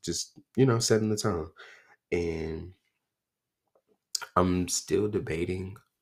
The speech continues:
I'll, I'll, I'll think about it. If, <laughs> if I do, I do. If I don't, I don't. It is what it is with, um, any other episode. But yeah, I just wanted to help tap in, check in with you guys,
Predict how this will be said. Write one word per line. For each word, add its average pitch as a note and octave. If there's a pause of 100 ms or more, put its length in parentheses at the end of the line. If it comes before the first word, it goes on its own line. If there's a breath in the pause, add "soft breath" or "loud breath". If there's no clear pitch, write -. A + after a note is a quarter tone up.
(120)
I'll, F#2 (280)
I'll, C3 (120)
I'll B2+
think D#2+
about D2+
it. -
If, - (600 loud breath)
<laughs> -
if G2
I G#2
do, A2
I F#2+
do. F2+
If -
I E2+
don't, D#2
I D#2+
don't. E2
It D#2
is E2
what E2+
it D#2+
is D#2+
with, D2+
um, D#2
any E2
other D#2+ (100)
episode. F2+ (120)
But D2+ (500 loud breath)
yeah, A2
I -
just G2+
wanted F#2+
to -
help -
tap F#2
in, E2+
check -
in E2
with D#2+
you D#2
guys, D#2